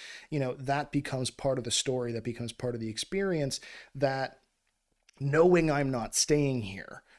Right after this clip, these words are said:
knowing that I'm moving on, contextualizes into a pleasant and meaningful experience. And I, I like to think of the Catholic experience as being a hitchhiker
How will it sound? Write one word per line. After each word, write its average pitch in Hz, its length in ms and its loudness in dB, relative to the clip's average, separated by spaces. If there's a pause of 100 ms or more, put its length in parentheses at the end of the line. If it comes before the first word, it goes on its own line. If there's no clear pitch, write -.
knowing 147 360 4
that 135 120 4
I'm 123 140 0
moving 123 360 0
on, 123 340 -2
contextualizes 123 1300 0
into 143 400 0
a 120 120 0
pleasant 123 500 -2
and 107 180 -6
meaningful 120 460 -2
experience. 104 720 -6 (300)
And 127 180 -8
I, 135 260 -2
I 127 120 2
like 143 280 2
to 135 100 -2
think 127 240 -4
of 110 80 -8
the 110 80 -8
Catholic - 420 -4
experience 120 640 -4
as - 160 -8
being 120 300 -4
a 104 120 -6
hitchhiker 117 840 -4